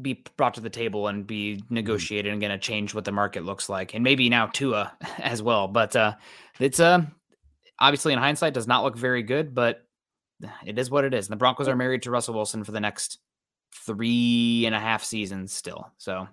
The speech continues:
Speaker 2: Yeah, and, and if, if, if that was what I was saying all along, if I missed on something, I'll tell you I missed.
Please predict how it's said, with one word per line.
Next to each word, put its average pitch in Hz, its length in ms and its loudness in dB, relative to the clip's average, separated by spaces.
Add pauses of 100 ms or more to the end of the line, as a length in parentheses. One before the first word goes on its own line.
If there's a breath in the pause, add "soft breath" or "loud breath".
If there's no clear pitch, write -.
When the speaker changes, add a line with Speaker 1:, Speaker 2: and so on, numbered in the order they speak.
Speaker 2:
Yeah, 117 280 -2
and, 147 200 -2
and 165 100 0
if, 170 140 -4
if, - 360 -4
if - 300 -6 (200)
that 175 240 8
was 175 260 4
what 151 160 4
I 165 60 10
was 151 180 4
saying 147 240 0
all 139 160 4
along, 135 360 4
if 117 160 -8
I 113 200 2
missed 139 320 0
on 151 140 2
something, 127 340 -2
I'll 113 120 0
tell 98 200 -6
you 85 140 -8
I 87 80 -8
missed. 92 540 -10